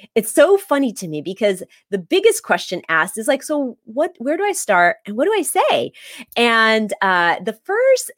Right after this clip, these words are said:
thing wha-, that I have built into the show, and this came because I did a lot of brainstorming with some really great minds and, um,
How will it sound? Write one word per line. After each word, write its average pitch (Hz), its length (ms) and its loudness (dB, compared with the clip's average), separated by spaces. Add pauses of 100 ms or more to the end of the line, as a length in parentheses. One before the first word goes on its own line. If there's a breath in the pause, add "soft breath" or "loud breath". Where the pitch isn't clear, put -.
(160)
thing 269 360 -2 (200)
wha-, 175 200 -6
that 185 100 -4 (100)
I 196 200 2
have 214 200 -4
built 190 300 -2
into 202 280 -8
the 165 140 -4
show, 160 440 -2
and 196 120 -6
this 349 220 -8
came 254 240 -4
because 196 240 -8
I 147 100 -2
did 170 140 -4
a 143 80 0
lot 196 260 2
of 262 80 2
brainstorming 202 540 -4
with 165 100 -6
some 170 220 -10
really 240 340 -2
great 160 240 -2
minds 156 560 -4 (400 loud breath)
and, 190 480 2
um, 160 480 0